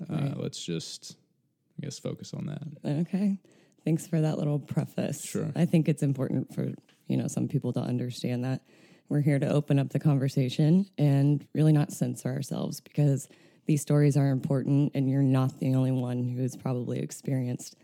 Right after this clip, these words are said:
Speaker 2: whatever you've experienced. So I'm excited that you're here and I wanna hear your story.
Speaker 1: Cool. Um, where do we wanna start?
Speaker 2: Okay. Why did you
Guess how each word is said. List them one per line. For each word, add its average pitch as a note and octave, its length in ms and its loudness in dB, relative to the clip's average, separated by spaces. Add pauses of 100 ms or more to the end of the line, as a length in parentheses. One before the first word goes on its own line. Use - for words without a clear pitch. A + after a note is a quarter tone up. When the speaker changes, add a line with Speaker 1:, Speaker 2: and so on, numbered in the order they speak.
(360)
Speaker 2:
whatever A3 340 2
you've G#3 260 2
experienced. G3+ 600 2
So D#3+ 80 6
I'm D#3+ 120 8
excited C#3 400 2
that C3 160 -2
you're C#3 160 0
here C3+ 120 -2
and - 80 -4
I - 60 -2
wanna E2 200 -4
hear - 100 -6 (120)
your - 100 -20
story. - 380 -8 (1160)
Speaker 1:
Cool. - 260 -2 (640)
Um, A#2+ 840 -2 (1400)
where A2 760 2 (200)
do G#2 140 0
we G#2+ 80 2
wanna A2 160 -2
start? - 340 -6 (420)
Speaker 2:
Okay. - 280 2 (140)
Why G3+ 480 4
did F#3+ 460 4 (120)
you D3 640 4